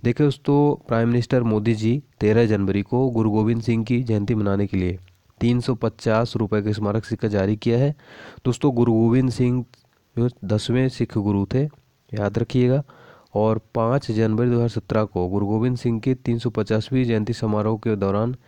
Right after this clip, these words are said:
स्मारक डाक जारी किया गया था, ठीक है, तो ये जारी किया गया तीन सौ पचास रुपए का। और गुरु गोविंद सिंह जी दस सिखों के दसवें गुरु थे। अब देख लेते हैं दोस्तों लास्ट वीडियो का आंसर।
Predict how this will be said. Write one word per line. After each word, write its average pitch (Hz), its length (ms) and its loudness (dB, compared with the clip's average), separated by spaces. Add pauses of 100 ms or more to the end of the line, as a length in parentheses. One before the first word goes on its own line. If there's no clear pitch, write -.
(260)
स्मारक 107 400 0
डाक 110 220 -2
जारी 98 280 0
किया 92 220 -2
गया 90 180 -4
था, - 160 -8
ठीक 113 240 -4
है, 196 100 0 (580)
तो 104 80 -4
ये 117 180 0
जारी 107 260 0
किया 113 140 0
गया 131 100 2
तीन 107 180 -2
सौ 110 100 -6
पचास 101 360 -4
रुपए 117 280 0
का। 147 140 -2 (540)
और 101 200 0
गुरु 107 180 0
गोविंद 113 320 0
सिंह 120 200 0
जी 127 140 0 (100)
दस 101 200 -2 (280)
सिखों 113 320 -4
के 139 80 -2
दसवें 101 360 -2
गुरु 98 200 -6 (100)
थे। 95 100 -10 (1200)
अब 113 140 -4
देख 127 200 0
लेते 135 200 0
हैं 135 80 2
दोस्तों 135 260 -2
लास्ट 117 460 0
वीडियो 113 300 2
का 120 100 0
आंसर। 123 380 -2